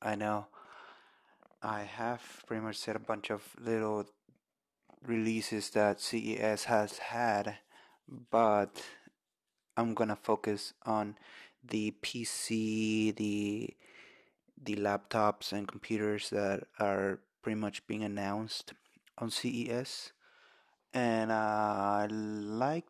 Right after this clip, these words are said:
to focus on Razer. Razer released some keyboard, mouse, peripherals that have haptic feedback to pretty much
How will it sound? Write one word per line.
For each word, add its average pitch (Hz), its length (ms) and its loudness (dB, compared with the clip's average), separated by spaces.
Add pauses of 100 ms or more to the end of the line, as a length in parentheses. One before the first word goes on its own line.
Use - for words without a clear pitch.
(140)
to 113 120 -6
focus 110 500 -2
on 104 140 2
Razer. 104 800 -2 (200)
Razer 143 640 4 (420)
released 110 720 0 (100)
some 110 600 2 (240)
keyboard, 123 720 2 (520)
mouse, 113 720 4 (100)
peripherals 127 920 2 (480)
that 104 440 8 (280)
have 113 240 6 (320)
haptic - 540 2 (200)
feedback 170 640 -2 (1400)
to 113 520 6
pretty 120 220 6
much 113 600 2